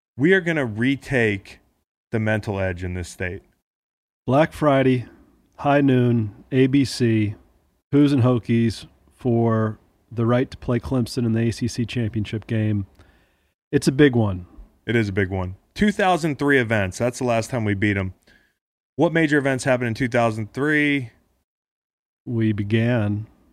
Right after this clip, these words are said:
Speaker 2: our senior years in high school.
Speaker 1: We did. We dyed our hair.
Speaker 2: Yeah. Your mom dyed our hair.
Speaker 1: She did. And I thought for a second we were drinking. Well, I'm not gonna incriminate you as a high school.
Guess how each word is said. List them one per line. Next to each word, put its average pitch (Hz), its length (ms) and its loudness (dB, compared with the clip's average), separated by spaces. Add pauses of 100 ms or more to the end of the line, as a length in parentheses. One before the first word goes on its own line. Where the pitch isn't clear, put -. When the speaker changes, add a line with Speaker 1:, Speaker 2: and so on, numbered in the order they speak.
Speaker 2:
our 101 160 -4
senior 117 320 0
years 101 420 -2
in 101 80 -6
high 101 160 -4
school. 107 380 -6 (180)
Speaker 1:
We 107 80 -2
did. 107 340 -2 (920)
We 113 120 -2
dyed 113 260 2
our 104 100 0
hair. 117 380 -4 (360)
Speaker 2:
Yeah. 107 260 -2 (800)
Your 117 120 0
mom 113 260 2
dyed 107 200 -2
our 95 80 -4
hair. 98 300 -6 (180)
Speaker 1:
She - 160 -12
did. 104 320 -2 (1500)
And 135 120 4
I 175 80 4
thought 175 220 2
for 143 60 -2
a 135 60 0
second 123 220 -2
we 117 120 2
were 98 140 -2 (340)
drinking. 113 560 -4
Well, 107 140 2
I'm 107 120 2
not 117 140 -2
gonna 101 280 -4
incriminate 98 560 -6
you 95 120 -4
as 92 100 -6
a 92 60 -6
high 95 140 -4
school. 92 400 -8